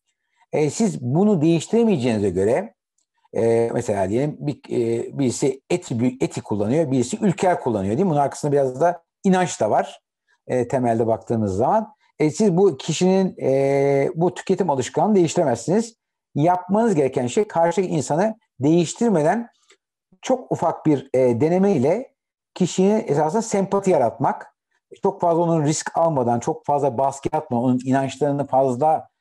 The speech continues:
e, değiştirmeye çalışmadan o kişiye belki, e,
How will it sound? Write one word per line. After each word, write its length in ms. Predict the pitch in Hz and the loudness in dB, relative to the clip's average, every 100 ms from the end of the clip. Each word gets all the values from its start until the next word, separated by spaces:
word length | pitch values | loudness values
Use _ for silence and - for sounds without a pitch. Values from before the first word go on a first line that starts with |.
| _ _ - | _ _ -4
e, 60 | 123 135 127 127 123 | -2 2 2 0 0
değiştirmeye 640 | 151 131 - 156 160 156 - - - | -2 -2 -4 0 0 0 -6 -20 -6
çalışmadan 680 | 180 196 - 123 156 226 - _ - | -2 -2 -2 0 0 -2 -8 _ -4
o 140 | 226 | -4
kişiye 360 | - 160 139 151 | -2 0 0 2
belki, 580 | 175 - 156 208 - _ - - _ - | 0 0 0 0 -4 _ -20 -20 _ -2
e, 580 | 131 135 135 135 135 | 0 2 4 4 2